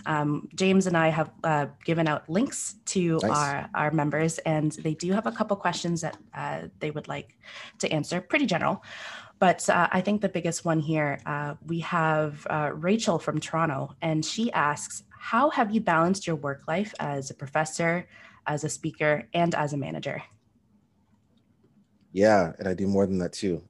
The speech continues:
Speaker 2: Um, <laughs> so uh, <sighs> I,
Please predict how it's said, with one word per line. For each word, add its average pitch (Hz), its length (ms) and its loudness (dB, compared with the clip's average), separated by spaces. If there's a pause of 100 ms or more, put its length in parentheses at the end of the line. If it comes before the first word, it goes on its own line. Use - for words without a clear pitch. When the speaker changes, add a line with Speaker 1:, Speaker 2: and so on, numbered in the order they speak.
Speaker 2:
Um, 95 440 2 (220)
<laughs> 254 220 4
so 131 800 8 (800)
uh, - 240 -4 (280)
<sighs> - 560 -4 (2250)
I, - 80 -4